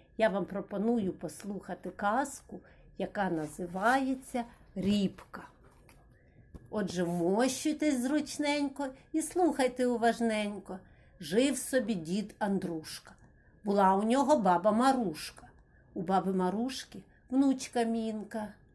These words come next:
У внучки Мінки собачка Фінка. У собачки Фінки киця Варварка.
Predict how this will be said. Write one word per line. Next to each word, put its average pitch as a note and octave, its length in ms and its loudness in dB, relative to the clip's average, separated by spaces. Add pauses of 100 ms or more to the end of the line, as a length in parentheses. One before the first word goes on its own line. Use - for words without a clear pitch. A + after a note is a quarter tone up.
(280)
У G3+ 80 -2
внучки G#3+ 580 2
Мінки F#3 500 0
собачка A#3 760 2
Фінка. G#3 640 -8 (400)
У G#3 80 -6
собачки G3+ 680 0
Фінки A#3 680 -4 (240)
киця D4+ 380 2
Варварка. E3+ 680 -4